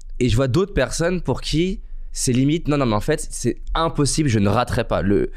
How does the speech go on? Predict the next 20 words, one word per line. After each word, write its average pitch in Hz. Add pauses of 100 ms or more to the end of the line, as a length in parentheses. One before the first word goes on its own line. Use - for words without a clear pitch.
(100)
l'idée 165
de 156
rater, 139
je 117
le 98
sors 139
de 135
ma 123
tête. » - (440)
Et 104
j'ai 110
encore 123
du 117
mal, 139
tu 127
vois, 123
à -
me 104
construire 131
une, 104